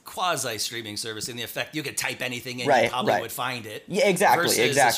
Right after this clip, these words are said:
Speaker 1: streaming service, you
Speaker 2: Right.
Speaker 1: didn't have to do anything, it would just shove it down your <laughs> throat and you
Speaker 2: Right.
Speaker 1: got it, right?
Speaker 2: <laughs> Exactly,
Speaker 1: And so,
Speaker 2: exactly.
Speaker 1: go ahead.
Speaker 2: And the, yeah, no,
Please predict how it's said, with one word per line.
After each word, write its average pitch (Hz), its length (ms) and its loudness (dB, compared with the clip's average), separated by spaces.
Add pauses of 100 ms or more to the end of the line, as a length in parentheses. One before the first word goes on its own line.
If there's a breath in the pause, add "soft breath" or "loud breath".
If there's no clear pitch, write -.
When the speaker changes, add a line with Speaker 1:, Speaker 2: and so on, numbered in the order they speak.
Speaker 1:
streaming 139 180 -2
service, 131 240 -2
you 123 80 6
Speaker 2:
Right. - 80 0
Speaker 1:
didn't 135 100 -4
have 120 100 -6
to 117 60 -14
do 123 140 -8
anything, 131 320 -6
it 120 40 -10
would 117 100 -10
just 127 140 -2
shove - 400 0
it 135 120 -10
down 135 160 -2
your 143 100 -2
<laughs> - 120 -6
throat 190 280 -2
and 151 80 -6
you 117 80 0
Speaker 2:
Right. - 80 0
Speaker 1:
got 156 260 0
it, 165 220 -10
right? 131 260 -8 (100)
Speaker 2:
<laughs> - 100 -4
Exactly, 147 340 2
Speaker 1:
And 139 260 6
so, 120 160 2 (140)
Speaker 2:
exactly. 107 400 -2
Speaker 1:
go 123 60 -6
ahead. - 100 -12 (240 loud breath)
Speaker 2:
And 135 200 0
the, 123 240 -2 (400)
yeah, 131 240 0 (140)
no, - 140 -6